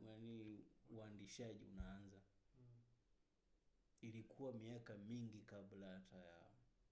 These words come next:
Speaker 1: keeping records au writing. Sasa archaeology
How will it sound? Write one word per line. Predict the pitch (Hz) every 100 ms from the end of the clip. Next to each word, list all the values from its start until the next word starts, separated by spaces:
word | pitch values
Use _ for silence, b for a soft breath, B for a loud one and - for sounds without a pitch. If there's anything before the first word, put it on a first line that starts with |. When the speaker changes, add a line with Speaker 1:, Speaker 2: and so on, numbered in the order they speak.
| - - - - - - - - - - - - - - -
Speaker 1:
keeping | 131 120 104
records | 98 95 95 85 - - - - -
au | 104 95 120 113 - - - 101
writing. | 101 98 95 - - - - - - - - - - - - - - - - B B B B
Sasa | - 147 175
archaeology | 143 - 175 196 165 117 101 98